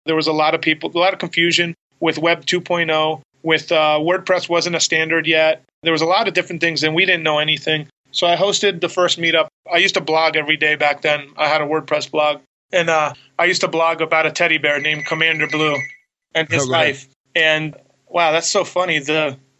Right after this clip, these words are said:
Speaker 1: the D N C is calling my house while we're talking about Howard Dean. That's weird. Uh, not my house, my in-laws' house. But anyways, so the, the long story short, I, I said on my blog, "Hey, guys, let's get together and have a meetup about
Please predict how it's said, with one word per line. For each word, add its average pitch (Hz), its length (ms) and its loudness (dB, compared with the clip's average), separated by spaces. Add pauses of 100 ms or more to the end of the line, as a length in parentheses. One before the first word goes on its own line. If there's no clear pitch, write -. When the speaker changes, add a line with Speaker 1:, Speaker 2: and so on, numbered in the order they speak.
(100)
Speaker 1:
the 156 100 -2
D 180 220 0
N 180 100 -2
C 185 180 0
is 156 120 0
calling 160 300 -2
my 151 120 2
house 156 240 0
while 147 120 -2
we're 143 80 -2
talking 151 180 0
about 147 180 0
Howard 147 260 0
Dean. 143 180 -4
That's 151 220 -2
weird. 139 280 -4 (320)
Uh, 160 100 0 (220)
not 208 180 2
my 208 140 2
house, 156 240 0
my 165 120 0
in-laws' 170 300 -2
house. 135 160 -6
But 185 120 0
anyways, 160 320 -2 (260)
so 202 300 2 (260)
the, 196 200 0
the 196 120 -6
long 226 160 2
story 220 220 2
short, 214 220 2
I, 196 120 2
I 190 160 0
said 196 340 0
on 208 160 -2
my 180 120 0
blog, 190 280 2
"Hey, 190 160 2
guys, 180 240 2
let's 175 140 -4
get 202 160 -2
together 175 320 -2
and 170 100 -2
have 165 140 0
a 160 60 -2
meetup 160 420 0 (100)
about 151 600 0